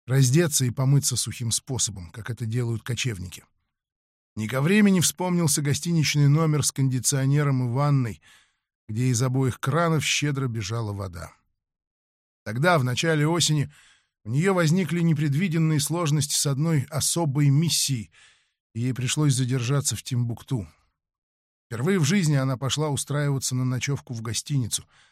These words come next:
Благодаря декоративным линзам, добытым поставщиком повстанцев, её зелёные глаза стали обычными чёрными.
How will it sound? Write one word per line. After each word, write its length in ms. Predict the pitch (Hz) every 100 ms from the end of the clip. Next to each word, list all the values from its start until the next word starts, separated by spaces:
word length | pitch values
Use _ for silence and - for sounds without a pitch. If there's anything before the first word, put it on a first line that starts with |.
| _ _ _ _ _ _ _
Благодаря 420 | 101 104 139 196
декоративным 720 | 175 151 160 147 185 175 156 147
линзам, 540 | 185 190 156 180 147 -
добытым 480 | 113 113 135 139 127
поставщиком 720 | - - 120 - 127 135 117
повстанцев, 680 | 127 - - 160 147 143 - _ _ _ _ _ -
её 200 | 113 127
зелёные 480 | 135 160 185 175
глаза 380 | 139 139 139 160
стали 340 | 139 - 151 143
обычными 680 | 135 120 147 147 139 131 127
чёрными. 640 | - 151 139 117 95 87